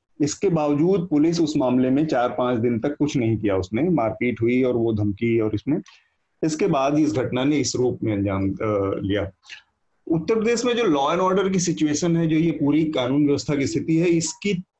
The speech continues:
पिछले एक हफ्ते के दौरान ही अगर देखें हम तो चार पांच घटनाएं हैं। ये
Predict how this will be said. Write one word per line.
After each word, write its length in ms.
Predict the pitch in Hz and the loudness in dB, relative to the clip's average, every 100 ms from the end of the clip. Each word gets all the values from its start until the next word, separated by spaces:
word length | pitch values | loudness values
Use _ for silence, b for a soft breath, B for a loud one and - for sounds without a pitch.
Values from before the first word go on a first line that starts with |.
| - | -6
पिछले 300 | 165 170 190 | -4 0 2
एक 340 | 170 185 180 170 | 4 2 0 -4
हफ्ते 260 | 170 175 | -2 -2
के 140 | 175 165 | 0 0
दौरान 380 | 151 143 147 | 0 0 2
ही 100 | 170 | 2
अगर 200 | 160 156 | 2 2
देखें 300 | 127 123 - | 0 0 0
हम 220 | 127 120 127 | 0 -2 0
तो 120 | 156 | -2
चार 340 | - 160 170 | -2 -2 0
पांच 320 | 170 - 190 | 0 -2 0
घटनाएं 440 | 135 120 107 101 95 | -2 -2 -4 -2 -4
हैं। 240 | 87 - _ - - | -4 -8 _ -20 -4
ये 460 | 147 170 202 196 | 0 2 2 0